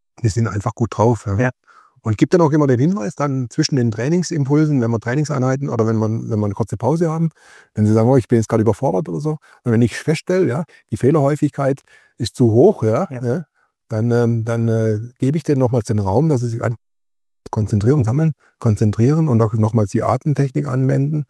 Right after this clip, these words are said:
Speaker 1: Drei, vier, fünf Atemzüge. Ähm, je schneller das, sie das, also je öfter sie das tun, desto schneller wird's dann quasi wie der
Speaker 2: Ja.
Speaker 1: Triggerpunkt geschaltet. Und spür dann auch, dass die Übung dann wieder besser wird.
Speaker 2: Ja.
Speaker 1: Ja.
Speaker 2: Ja, krass. Das heißt, du würdest es auch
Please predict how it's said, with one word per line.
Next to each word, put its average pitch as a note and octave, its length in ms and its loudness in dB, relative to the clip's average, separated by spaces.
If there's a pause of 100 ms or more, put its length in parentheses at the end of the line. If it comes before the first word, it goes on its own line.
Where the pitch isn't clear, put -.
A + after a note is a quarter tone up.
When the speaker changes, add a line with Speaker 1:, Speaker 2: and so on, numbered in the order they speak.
(220)
Speaker 1:
Drei, A2 240 2
vier, A#2+ 200 4
fünf A2+ 240 0
Atemzüge. E3 640 0 (680)
Ähm, G2+ 440 0 (180)
je A2 160 2
schneller C3 320 4
das, C3 180 -2
sie B2 140 4
das, - 300 -2 (100)
also A#2 140 0
je A#2 120 6
öfter C3+ 240 -2
sie A#2+ 160 0
das A2 180 0
tun, E3 300 2
desto A#2 240 0
schneller A#2+ 320 2
wird's A2+ 180 -2
dann A2 180 -2
quasi A2 260 0
wie A2 60 -4
der A2 120 0
Speaker 2:
Ja. - 60 -6
Speaker 1:
Triggerpunkt C3 540 0 (300)
geschaltet. G#2+ 360 -6 (520)
Und G#2 160 -4
spür B2 300 2
dann E3 140 2
auch, D3+ 240 -2 (260)
dass G#2 140 -8
die C#3+ 100 -4
Übung C3+ 180 2
dann B2 120 2
wieder A2+ 100 0
besser C3 240 -2
wird. G#2 260 -6
Speaker 2:
Ja. B2 200 -4
Speaker 1:
Ja. A2+ 220 -6 (140)
Speaker 2:
Ja, B2 180 0
krass. - 340 -10 (520)
Das - 80 -8
heißt, C3 200 0
du C#3 60 2
würdest D3 260 2
es C#3 140 -2
auch C3+ 240 0